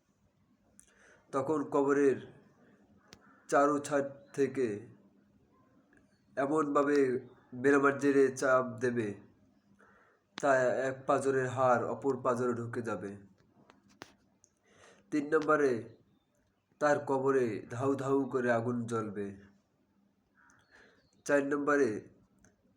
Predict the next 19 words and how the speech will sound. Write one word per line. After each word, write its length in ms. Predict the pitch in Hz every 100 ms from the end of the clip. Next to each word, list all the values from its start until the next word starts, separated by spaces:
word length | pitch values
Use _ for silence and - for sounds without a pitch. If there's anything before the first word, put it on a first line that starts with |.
| _ -
হাদিসে 380 | 143 139 131
আছে, 280 | 135 123 127
যতদূর 800 | 117 131 131 139 143 135 113 92 -
আপনি 400 | 127 131 139 123
সকাল 420 | 135 139 135 120
থেকে 240 | 131 123
সন্ধ্যা 460 | 123 131 120 120 104
যতদূর 640 | 101 135 143 135 123 110 - _ _ - _ _ -
রাস্তা 440 | 131 135 127 127
হাঁটবেন, 580 | 127 123 120 117 101 92 - _ _ _ _ _
সেই 360 | - - 143
পরিমাণ 480 | 135 143 135 131 127
আল্লাহটা 720 | 123 127 127 123 131 120 101 - - _ _ _ _
সাপ 340 | - 131 127 131
নিযুক্ত 360 | 123 127 135
করে 240 | 123 120 113
রাখছে। 440 | 104 - - 101 - _ _ _ _ _ _ _ _ _ _ _ _ _ _ _ _
সেই 320 | - - 175
সাপের 720 | 147 143 160 147 139 - -